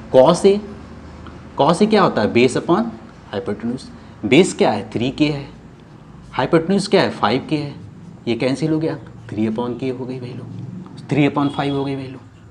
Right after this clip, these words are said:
ठीक। इसी तरीके से हमारा क्या है, Cot निकालना हो तो कॉट ए क्या हो जाता है, Cot ए तो हम direct निकाल सकते हैं, अगर tan ए क्या है, फ़ोर बाई थ्री है, तो cot क्या होता है, इसका reciprocal होता है,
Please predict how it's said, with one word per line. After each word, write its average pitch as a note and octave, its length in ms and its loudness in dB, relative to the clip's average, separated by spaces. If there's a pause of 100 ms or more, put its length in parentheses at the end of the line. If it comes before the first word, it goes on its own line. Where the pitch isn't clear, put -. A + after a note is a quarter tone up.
(460)
ठीक। B3 220 2 (720)
इसी D3+ 200 0
तरीके E3 340 6
से G3+ 180 4 (720)
हमारा C3+ 280 2
क्या F3+ 160 2
है, G3 180 -2 (420)
Cot A#2 240 0
निकालना D3+ 360 2
हो C#3 160 -10 (520)
तो A2+ 120 -6
कॉट C#3+ 320 4
ए F#3 60 6
क्या G3 160 4
हो F#3+ 100 2
जाता F#3+ 240 0
है, E3+ 60 2
Cot C#3 300 4
ए C#3+ 80 4
तो C#3+ 120 -2
हम C#3 100 4
direct C3 300 6
निकाल G3+ 220 8
सकते G#3 300 0
हैं, F#3+ 80 0
अगर D#3 200 2 (400)
tan D3 200 8
ए C#3+ 60 4
क्या G#3+ 180 8
है, A2 140 6 (120)
फ़ोर C#3+ 160 4
बाई G3+ 160 10
थ्री A3+ 220 4
है, E3 100 8
तो - 300 -6
cot C#3 280 2
क्या G3+ 120 4
होता E3 140 4
है, A#2 40 4
इसका A2+ 200 0
reciprocal A#2 640 2
होता F3+ 220 -2
है, F3 120 -4